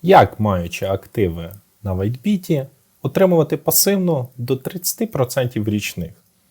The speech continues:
Зараз ми будемо розбирати такий функціонал, як стейкінг, який знаходиться ось тут. І стейкінг дає нам можливість заробляти абсолютно пасивно, просто поклавши кошти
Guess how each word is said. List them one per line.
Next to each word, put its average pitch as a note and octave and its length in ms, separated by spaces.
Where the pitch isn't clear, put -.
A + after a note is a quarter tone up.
Зараз F3 300
ми D3 80
будемо A#2+ 280
розбирати G#2 580
такий G2+ 240
функціонал, C#3+ 600
як C#3+ 280
стейкінг, - 680
який G#2 200
знаходиться F#2 720
ось - 300
тут. G2 400
І B2 280
стейкінг F#3 580
дає B2 260
нам C3 120
можливість A#2+ 760
заробляти G2+ 760
абсолютно G3+ 480
пасивно, F2 520
просто G#2+ 360
поклавши G2+ 760
кошти G2+ 540